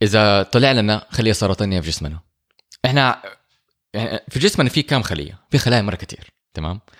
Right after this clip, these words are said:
فإلا ما واحدة من الخلايا هذه تخرب وتصير خلية سرطانية. بس عادة تسعة وتسعين في المية من الأوقات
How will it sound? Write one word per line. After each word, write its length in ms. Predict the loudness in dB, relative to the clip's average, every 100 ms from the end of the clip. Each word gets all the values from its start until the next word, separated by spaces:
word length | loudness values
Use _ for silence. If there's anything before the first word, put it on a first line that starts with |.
| -20 -20 -20 -20 _
فإلا 480 | -2 4 4 4 2
ما 340 | 4 2 0 -8 0
واحدة 280 | 0 2 2
من 60 |
الخلايا 360 | 2 4 4 4
هذه 420 | 4 2 -2 -6 -12 _ _ _
تخرب 320 | -4 -2 -4 -4 -20 _ -10
وتصير 220 | -2 -2
خلية 280 | 0 2 2
سرطانية. 580 | 2 0 0 -2 -4 -8 -2
بس 200 | 0 2
عادة 500 | 2 2 2 2 0
تسعة 280 | 0 0
وتسعين 300 | 0 0 -2
في 100 | 0
المية 220 | 2 4 4
من 140 | 4
الأوقات 640 | 4 2 2 2 0 -2